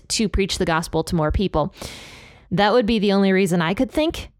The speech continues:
that he would do it personally, but I don't know. Maybe he had some other reason that he wanted to travel by foot. So it says that eventually he met the group at Assos. So clearly the ship was already there.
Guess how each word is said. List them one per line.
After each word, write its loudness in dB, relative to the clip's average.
that 2
he 2
would 2
do 2
it -2
personally, 0
but 0
I -2
don't -2
know. 0
Maybe 0
he 0
had 0
some 0
other 0
reason 0
that -4
he -2
wanted -2
to 0
travel 0
by -2
foot. -4
So 2
it 0
says 2
that 2
eventually 2
he 0
met -2
the 0
group 2
at 0
Assos. -2
So 0
clearly 2
the 0
ship 0
was 0
already 2
there. -2